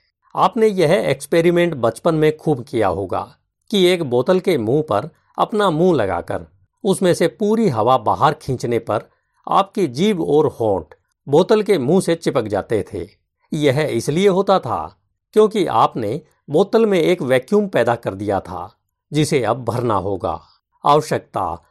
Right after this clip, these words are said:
आविष्कार की जननी है। इस वाक्य के पीछे की डायनामिक्स भी तो यही है कि आवश्यकता एक मेंटल वैक्यूम क्रिएट करती है, जिसे ब्रह्मांड प्रेरक विचारों से भर देता है।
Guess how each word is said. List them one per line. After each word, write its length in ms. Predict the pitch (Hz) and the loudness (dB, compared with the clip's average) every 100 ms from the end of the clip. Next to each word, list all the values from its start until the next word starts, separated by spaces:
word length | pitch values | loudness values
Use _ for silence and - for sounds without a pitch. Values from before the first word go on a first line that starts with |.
| _ - | _ 0
आविष्कार 540 | 175 214 190 - 117 | 2 2 -2 -2 -2
की 160 | - 190 | -2 -2
जननी 420 | 147 113 104 98 | 0 -2 -2 -6
है। 220 | 95 95 _ _ _ _ 247 | -6 -10 _ _ _ _ -2
इस 180 | 208 | -2
वाक्य 380 | 160 135 - 233 | 0 -2 0 0
के 140 | 233 190 | 2 -2
पीछे 400 | 139 139 170 160 | -2 -4 -4 -4
की 380 | 107 101 160 _ _ _ - | -4 -8 -8 _ _ _ -2
डायनामिक्स 540 | 131 160 202 247 - | 0 2 2 0 -2
भी 140 | 208 208 | 0 2
तो 120 | 226 | 2
यही 360 | 143 110 180 | 0 0 0
है 340 | 131 95 139 - _ _ _ - | 0 -2 -6 -8 _ _ _ -2
कि 160 | 160 | 0
आवश्यकता 540 | 143 180 185 202 - 156 | 2 2 2 -2 0 0
एक 180 | 170 | 0
मेंटल 480 | 143 120 151 165 226 | -2 0 0 2 0
वैक्यूम 500 | 165 123 - 165 196 | 2 0 0 0 0
क्रिएट 380 | 190 135 143 160 | 0 0 2 0
करती 400 | - 101 123 113 | -4 -6 -2 -2
है, 300 | 101 90 113 _ _ - | -2 -8 -14 _ _ -8
जिसे 300 | 147 147 175 | -2 0 0
ब्रह्मांड 680 | 123 117 110 98 123 101 85 - _ _ - | 0 -2 -2 -2 -2 -4 -6 -14 _ _ -4
प्रेरक 320 | 175 208 233 | 2 4 2
विचारों 420 | 165 135 135 127 151 | 0 0 0 2 2
से 140 | 208 | 0
भर 200 | 165 165 | 0 0
देता 320 | 160 123 104 | 0 0 -2
है। 320 | 87 90 95 | -4 -8 -14